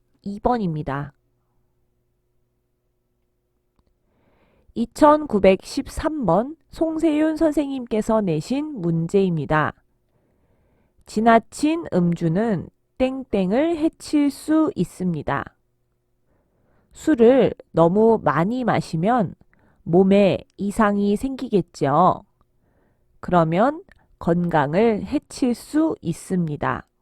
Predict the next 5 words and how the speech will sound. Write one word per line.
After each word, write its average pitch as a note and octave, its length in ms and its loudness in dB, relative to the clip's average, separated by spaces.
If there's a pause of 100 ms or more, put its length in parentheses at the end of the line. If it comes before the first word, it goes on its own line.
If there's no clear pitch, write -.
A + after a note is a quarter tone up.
(640)
정답은 F3 680 0 (320)
이 G#3 180 -4
번입니다. C#3+ 720 0 (3500)
이천구백십사 A#3+ 1300 2
번 A3 340 2